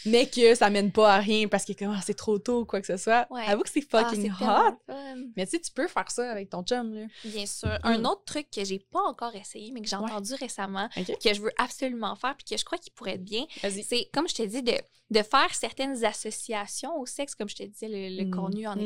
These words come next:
Speaker 1: Mm.
Speaker 2: pas, nanana.
Speaker 1: Ouais.
Speaker 2: Il y a une youtubeuse que j'adore, Lord D I Y.
Speaker 1: Ah oui.
Speaker 2: Elle a un podcast
Speaker 1: Oui,
Speaker 2: avec son chum
Speaker 1: ça va
Speaker 2: qui
Speaker 1: bien, c'est
Speaker 2: parle
Speaker 1: nice.
Speaker 2: de toutes sortes d'affaires. Puis ce qu'elle disait, c'est que dans sa chambre, elle a des, des lumières L E D, un peu comme moi,
Speaker 1: Ouais.
Speaker 2: pour faire des backgrounds de vidéos.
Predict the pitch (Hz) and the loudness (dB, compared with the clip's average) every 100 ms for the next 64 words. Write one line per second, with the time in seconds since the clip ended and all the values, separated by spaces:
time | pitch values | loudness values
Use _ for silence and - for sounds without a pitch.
0 | 220 226 208 190 277 208 214 247 - - | 2 2 2 0 -2 -4 -2 -4 -4 -12
1 | - 185 196 208 214 214 214 233 285 - | -4 -2 2 0 0 -2 0 0 0 -4
2 | 185 196 196 196 165 156 226 - - - | -4 -2 -4 -4 -8 -10 -12 -16 -18 -18
3 | _ - 214 208 214 208 202 196 202 214 | _ -4 0 0 0 -2 -4 -6 -8 -10
4 | 247 - 247 - 311 294 254 277 370 381 | -12 -8 0 6 8 8 6 8 10 12
5 | 370 349 311 214 262 240 202 208 233 220 | 12 10 6 4 2 2 2 0 2 4
6 | 262 214 - - 247 240 190 - 233 269 | 4 2 -4 -4 -4 -4 -6 -6 -4 -4
7 | - - 214 202 254 311 226 214 220 - | -8 -4 -4 -2 -2 -2 -4 -2 -4 -4
8 | 202 - 233 285 285 - 196 202 202 190 | -6 -2 0 -2 -2 -2 -2 -2 -4 -6
9 | 220 220 196 202 202 214 208 226 254 - | -8 -8 -10 -10 -6 -4 -4 -4 -6 -6
10 | 208 202 185 233 214 202 247 233 208 220 | -6 -6 -6 -4 -4 -4 -2 0 0 0
11 | 226 190 190 214 214 202 185 190 214 220 | 2 0 -2 -6 -6 -6 -6 -4 -4 -4
12 | 202 - 190 202 339 | -8 -6 -4 0 0